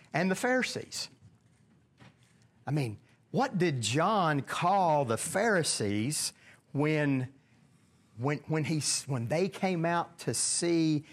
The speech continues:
his baptism, tisms,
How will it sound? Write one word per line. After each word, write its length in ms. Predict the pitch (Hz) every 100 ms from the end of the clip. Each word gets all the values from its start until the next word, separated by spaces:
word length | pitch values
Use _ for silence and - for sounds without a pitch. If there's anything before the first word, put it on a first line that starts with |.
| -
his 320 | - 156 151 117
baptism, 420 | 113 131 143 120 - _ _ _ _ _ - - - _ _ - - 151 135 104 95 80 92 _ _ -
tisms, 760 | 165 156 117 101 90 - -